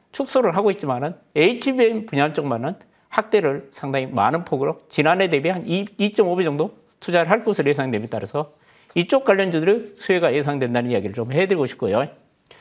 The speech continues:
그다음에 이제 지난 이제 목요일 날 에이치비엠 관련주가 급등한 이유가 그거였죠. 대만의 티에스엠씨하고 우리나라 에스케이 하이닉스가 반도체 칩 쪽에 동맹을 맺은다는 얘기이기 때문에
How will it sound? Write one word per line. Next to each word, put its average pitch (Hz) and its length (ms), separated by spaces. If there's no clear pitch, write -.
그다음에 254 320
이제 175 160
지난 208 600
이제 123 320
목요일 185 420
날 214 380
에이치비엠 214 500
관련주가 160 460
급등한 208 400
이유가 139 160
그거였죠. 110 420
대만의 170 380
티에스엠씨하고 185 1000
우리나라 151 440
에스케이 151 300
하이닉스가 185 760
반도체 202 640
칩 190 420
쪽에 170 360
동맹을 233 400
맺은다는 160 380
얘기이기 123 180
때문에 123 440